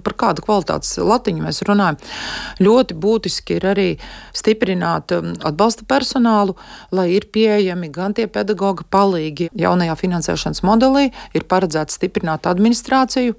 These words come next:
Mēs redzam, ka tur vakants pēdējos gados arī ir, uh, nu, ilgstošas,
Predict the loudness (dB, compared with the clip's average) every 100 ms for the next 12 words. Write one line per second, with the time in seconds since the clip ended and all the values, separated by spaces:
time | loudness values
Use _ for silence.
0 | -4 -4 -2 0 0 -4 -4 -4 -2 -4
1 | -4 -6 -4 -4 -2 -2 -2 -2 -2 -2
2 | -2 -2 2 2 2 2 2 2 2 2
3 | 2 2 4 2 -2 -2 -2 -2 0 -2
4 | -2